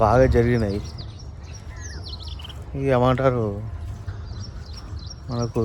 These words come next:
వేరే ఆప్షన్ లేదు ఇక. అంతే ఇక. భయపడకుండా, భయపడకుండా ఉన్నారు.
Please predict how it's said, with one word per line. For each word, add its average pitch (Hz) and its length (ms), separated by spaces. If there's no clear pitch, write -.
వేరే 131 260
ఆప్షన్ 139 400
లేదు 113 220
ఇక. 85 80
అంతే 120 300
ఇక. 90 80
భయపడకుండా, 120 500
భయపడకుండా 117 600
ఉన్నారు. 98 200